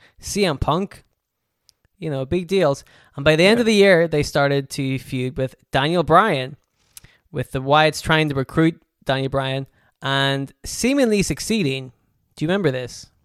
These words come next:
Speaker 2: I do remember Daniel Bryan being in the Wyatt family 'cause that was just before his peak of his popularity, right?
Speaker 1: Exactly. So I kinda wanna talk to, a little bit about that because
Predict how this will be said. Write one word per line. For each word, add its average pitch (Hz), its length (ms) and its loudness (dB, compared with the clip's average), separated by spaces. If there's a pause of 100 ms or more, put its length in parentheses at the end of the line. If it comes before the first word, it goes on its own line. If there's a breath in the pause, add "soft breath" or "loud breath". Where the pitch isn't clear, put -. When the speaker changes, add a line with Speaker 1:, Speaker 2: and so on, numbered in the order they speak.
(320)
Speaker 2:
I 110 100 -2
do 165 160 0
remember 113 220 0
Daniel 104 280 -4
Bryan 104 300 -6
being 90 140 -12
in 82 40 -12
the 82 60 -10
Wyatt 101 220 -4
family 87 300 -8
'cause 92 140 -12
that 110 140 -2
was 92 120 -12
just - 280 -4
before 101 420 -4
his 87 440 -6
peak - 180 -10
of - 60 -16
his 95 100 -12
popularity, 101 580 -2
right? 104 240 -4 (200)
Speaker 1:
Exactly. 160 640 0
So 156 160 -2
I 151 100 2
kinda 208 240 2
wanna 170 420 2 (120)
talk 175 280 0
to, 160 140 -6
a - 20 0
little 156 160 0
bit 151 140 0
about 135 220 -2
that 151 280 -2 (120)
because 131 580 -2